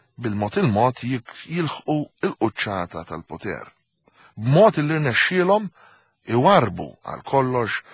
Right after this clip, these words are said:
u jġenbu għal kollox l-awtorità tal-prinċipijiet u tal-imperatur. Hawn l-istati kienu jidentifikaw ruħhom mal-provinċji tal-pajjiż. Imbagħad, però,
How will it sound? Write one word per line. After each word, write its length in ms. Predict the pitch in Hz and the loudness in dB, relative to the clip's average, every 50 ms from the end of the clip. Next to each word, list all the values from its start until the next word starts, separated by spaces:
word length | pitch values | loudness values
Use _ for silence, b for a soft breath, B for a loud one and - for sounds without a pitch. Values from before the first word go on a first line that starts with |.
| B B B B - | B B B B -8
u 80 | 98 113 | -6 -6
jġenbu 880 | 110 107 110 101 98 92 - 165 160 135 113 98 92 90 90 78 64 53 - - _ | -6 -6 -6 -6 -4 0 2 4 4 4 2 0 -2 -4 -6 -8 -10 -14 -14 -18 _
għal 200 | - - - - | -14 -12 -12 -10
kollox 500 | - 110 127 123 113 110 110 104 95 - B B B B B B B | -6 -4 -2 -2 -2 -2 -4 -4 -6 -8 B B B B B B B
l-awtorità 680 | 123 117 104 - - 151 147 104 87 - - - 73 - - _ - | -4 -4 -4 -2 0 0 0 -2 -4 -8 -8 -10 -10 -10 -14 _ -14
tal-prinċipijiet 880 | - 65 67 - _ - 175 170 127 - - - 65 64 64 64 - - | -12 -12 -12 -12 _ -4 -4 -4 -4 -4 -6 -10 -12 -12 -12 -12 -14 -14
u 80 | - | -16
tal-imperatur. 720 | - 60 57 52 - - - 65 87 - 143 110 82 - - _ _ _ _ _ _ _ _ _ _ _ _ _ _ _ _ _ _ _ _ _ _ _ B B B B B B B B - | -16 -14 -16 -16 -16 -14 -14 -14 -10 -8 -8 -8 -8 -10 -14 _ _ _ _ _ _ _ _ _ _ _ _ _ _ _ _ _ _ _ _ _ _ _ B B B B B B B B 2
Hawn 260 | 135 175 208 196 151 | 4 4 4 2 0
l-istati 640 | 113 98 - - - 147 156 147 127 - 143 135 | -2 -2 -4 -4 -4 -4 -4 -4 -4 -6 -8 -10
kienu 280 | - - 123 117 117 120 | -8 -8 -8 -8 -8 -8
jidentifikaw 760 | 120 117 127 123 120 - 156 139 - 107 - 85 82 76 67 - B B B B B B - | -8 -8 -8 -8 -8 -8 -10 -12 -12 -12 -12 -10 -12 -12 -12 -14 B B B B B B -10
ruħhom 480 | 117 123 113 98 - - 113 113 104 92 B B B B B B | -6 -6 -6 -6 -8 -8 -8 -8 -8 -10 B B B B B B
mal-provinċji 880 | 101 107 104 - - 156 143 110 101 101 92 90 - - - 67 - - | -4 -4 -4 -4 -4 -4 -4 -4 -4 -6 -8 -8 -8 -10 -10 -10 -10 -10
tal-pajjiż. 680 | 67 87 85 - 80 92 120 123 95 65 - - - - - _ _ _ _ _ _ _ _ _ _ _ _ _ _ _ _ _ _ _ _ _ _ _ _ - | -10 -12 -10 -10 -10 -8 -6 -8 -8 -10 -12 -14 -16 -16 -18 _ _ _ _ _ _ _ _ _ _ _ _ _ _ _ _ _ _ _ _ _ _ _ _ -8
Imbagħad, 460 | 143 104 92 90 101 139 165 - - | -8 -6 -4 -4 -2 -2 -4 -4 -8
però, 320 | - 80 82 117 160 160 | -10 -8 -6 -4 -2 -2